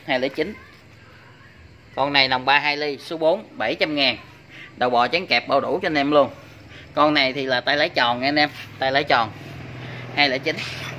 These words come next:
Đầu bò chén kẹp bao đủ. Rồi, lô số bốn, bảy trăm ngàn. Số năm là con T G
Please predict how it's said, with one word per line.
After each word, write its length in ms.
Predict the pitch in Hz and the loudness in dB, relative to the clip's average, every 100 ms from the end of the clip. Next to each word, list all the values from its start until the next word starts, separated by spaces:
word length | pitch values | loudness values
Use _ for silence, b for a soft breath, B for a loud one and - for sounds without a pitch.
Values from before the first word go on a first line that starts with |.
| - - - - - - - - - | -12 -12 -12 -12 -12 -12 -12 -12 -6
Đầu 120 | 120 127 | -2 2
bò 200 | 123 120 | 4 2
chén 180 | 120 | -2
kẹp 200 | 117 117 | -2 -2
bao 120 | 135 123 | -2 0
đủ. 220 | 117 - - - - - - B B B - | -2 -2 -12 -16 -18 -16 -18 B B B 0
Rồi, 160 | 127 | 2
lô 120 | 139 151 | 2 0
số 120 | 165 | 2
bốn, 200 | 175 202 | 0 2
bảy 140 | 131 | -2
trăm 180 | 175 151 | -2 0
ngàn. 180 | 139 110 - - B B B - | 0 -2 -10 -20 B B B -10
Số 140 | - 196 | -4 2
năm 220 | 170 165 | 4 2
là 100 | 143 | -2
con 200 | 156 160 | -2 0
T 40 | |
G 200 | 160 147 | 0 2